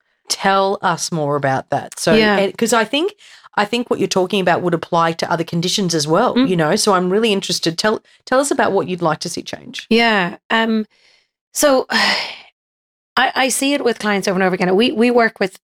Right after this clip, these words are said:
Speaker 2: six different pillars within our, within our program. And the first is mindset, which could, said another way, is, like, mental and emotional well-being.
Speaker 1: Mm.
Speaker 2: The second is movement,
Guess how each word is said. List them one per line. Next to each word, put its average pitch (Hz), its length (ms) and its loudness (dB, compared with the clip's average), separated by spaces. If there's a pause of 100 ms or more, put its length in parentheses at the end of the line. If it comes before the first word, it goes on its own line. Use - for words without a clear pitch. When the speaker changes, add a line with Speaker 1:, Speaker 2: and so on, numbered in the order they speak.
(420)
Speaker 2:
six - 360 0
different 190 340 -2
pillars 180 520 2
within 175 400 2
our, 180 440 -2
within 180 320 2
our 165 260 0
program. 185 440 0
And 165 120 2
the 185 40 0
first 180 300 -2
is 175 80 -2
mindset, 170 560 0
which 190 200 0
could, - 160 0 (280)
said 202 160 2
another 180 220 4
way, 175 180 6
is, 170 100 2
like, 170 160 0
mental 175 280 4
and 165 100 2
emotional 165 400 0
well-being. 170 480 0
Speaker 1:
Mm. 170 140 -8 (280)
Speaker 2:
The 180 80 4
second 196 320 0
is 185 120 2
movement, 185 580 0